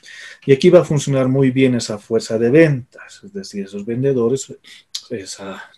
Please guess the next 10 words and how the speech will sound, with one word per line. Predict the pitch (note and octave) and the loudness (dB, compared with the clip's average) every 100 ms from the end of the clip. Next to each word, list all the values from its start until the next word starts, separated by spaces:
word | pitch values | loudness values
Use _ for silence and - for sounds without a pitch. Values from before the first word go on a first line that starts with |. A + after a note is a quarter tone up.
| _ _ | _ _
operatividad | A#2 - G#2+ G#2 - G#2 G#2+ B2+ B2+ - | -16 -8 -6 -6 -6 -6 -2 2 0 -2
que | G#2 | -10
se | G2+ G2+ | -10 -10
trate | G#2+ G#2 G2+ | -10 -8 -8
de | G2+ | -6
lograr | G2 G2 A2 A2 G#2 | -6 -6 -6 -6 -6
a | |
nivel | F#2+ F#2+ G#3 G#3 G3+ | -6 -6 -4 -4 -4
de, | F#3+ G3+ | -6 -8
este, | G3+ - G3+ | -8 -12 -14